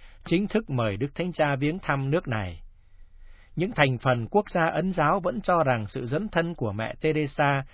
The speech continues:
phục vụ người nghèo là để chiêu dụ họ theo Kitô giáo, điều mà mẹ Teresa luôn bác bỏ bằng chính hoạt động của mẹ. Lời cáo buộc này thường do ông Mohan Bhagwat,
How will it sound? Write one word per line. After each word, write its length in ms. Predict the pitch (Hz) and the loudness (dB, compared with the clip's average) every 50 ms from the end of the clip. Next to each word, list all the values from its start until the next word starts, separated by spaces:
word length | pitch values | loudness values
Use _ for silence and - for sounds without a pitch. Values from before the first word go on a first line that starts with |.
| - - - - | -20 -20 -20 -4
phục 240 | - 160 139 120 - | -2 -2 -2 0 0
vụ 180 | 135 143 135 131 | 2 2 2 2
người 260 | 131 127 131 123 120 | 2 2 2 2 2
nghèo 380 | 117 120 120 120 113 107 98 - - - - - | 2 2 2 2 0 0 -2 -4 -10 -16 -10 -2
là 160 | 135 131 123 | 0 0 2
để 140 | 113 113 104 95 90 | 2 0 -2 -4 -4
chiêu 260 | - - 180 170 165 151 | 0 2 2 4 2 2
dụ 200 | 139 139 123 117 | 0 -2 -2 0
họ 260 | 110 127 117 107 107 - | 0 0 0 0 -2 -2
theo 180 | - 156 147 147 | 0 2 2 2
Kitô 420 | 143 - 156 147 139 - 139 135 | 0 0 -2 -2 0 0 0 0
giáo, 380 | 127 135 131 120 120 135 156 220 - - - - - - - - - - | 2 2 2 2 2 0 -2 -6 -10 -16 -20 -20 -20 -20 -20 -20 -6 0
điều 180 | 147 143 143 135 | 2 4 4 6
mà 180 | 131 131 127 | 4 4 4
mẹ 240 | 127 123 127 123 123 - | 4 4 2 0 0 0
Teresa 560 | - 175 170 170 170 160 - - 165 165 156 | 0 2 2 2 2 0 0 0 0 2 2
luôn 280 | 160 160 165 165 160 156 | 2 4 4 2 2 2
bác 200 | 165 180 - - | 0 0 0 0
bỏ 320 | 151 120 107 95 90 85 - - - - - - | -2 -2 0 -2 -4 -8 -12 -14 -18 -20 -8 -2
bằng 200 | 139 127 123 113 | 0 0 0 0
chính 220 | - - 151 196 233 | 0 0 0 0 0
hoạt 260 | 147 139 120 - - | 2 0 0 0 0
động 240 | 120 123 120 120 110 | -2 -2 -2 -2 -6
của 160 | - 113 98 | -8 -8 -6
mẹ. 300 | 101 104 107 107 107 110 - - - - - - - - - - - - - - - | -4 -4 -4 -4 -4 -8 -12 -18 -20 -20 -20 -20 -20 -20 -20 -20 -20 -20 -20 -10 0
Lời 240 | - 135 135 131 131 - | 4 4 6 6 4 4
cáo 200 | - 135 156 202 | 4 4 4 4
buộc 260 | 214 170 139 - - | 4 2 2 2 2
này 220 | 135 127 123 120 113 - | 2 2 2 0 0 0
thường 240 | 131 123 110 107 | 0 0 0 0
do 160 | 113 120 156 165 | 4 6 6 8
ông 280 | - 160 160 160 160 | 8 6 4 4 4
Mohan 480 | 156 160 156 131 151 151 151 151 147 147 | 4 4 6 6 4 4 4 2 2 2
Bhagwat, 440 | 156 165 - - - 151 160 180 | 2 2 2 2 4 4 4 4